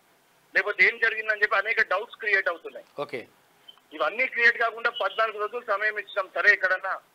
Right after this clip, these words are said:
Speaker 1: తప్పు జరిగిందేమో సరిదిద్దుకుంటారేమో అని చెప్పి చూసినాం. కాబట్టి ఇప్పటివరకు మోడీ గారు స్పందించకపోవడము,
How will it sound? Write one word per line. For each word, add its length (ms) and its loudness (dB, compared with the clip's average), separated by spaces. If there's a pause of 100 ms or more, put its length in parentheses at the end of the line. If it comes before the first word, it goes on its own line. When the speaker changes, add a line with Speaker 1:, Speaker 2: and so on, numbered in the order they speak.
(520)
Speaker 1:
తప్పు 200 -2
జరిగిందేమో 600 0
సరిదిద్దుకుంటారేమో 840 -4
అని 160 -2
చెప్పి 300 0 (420)
చూసినాం. 280 -2
కాబట్టి 320 -2
ఇప్పటివరకు 460 0
మోడీ 280 0
గారు 160 2
స్పందించకపోవడము, 920 -2